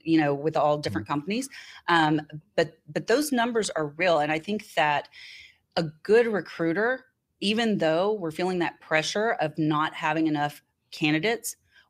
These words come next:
Speaker 1: will still continue to nurture those relationships with the candidates that they do have.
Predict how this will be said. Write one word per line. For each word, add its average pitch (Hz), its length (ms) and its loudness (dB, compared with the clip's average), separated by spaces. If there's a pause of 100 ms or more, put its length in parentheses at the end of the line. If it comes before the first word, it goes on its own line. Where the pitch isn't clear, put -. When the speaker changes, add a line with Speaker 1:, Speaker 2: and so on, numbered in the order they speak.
Speaker 1:
will 175 160 0
still 196 320 0
continue 160 560 0
to 160 180 -4
nurture 160 600 0
those 156 260 -2
relationships 147 640 -4
with 151 120 -10
the 156 80 -2
candidates 143 500 -4
that 143 140 -16
they 139 140 -4
do 139 280 -6
have. 104 440 -6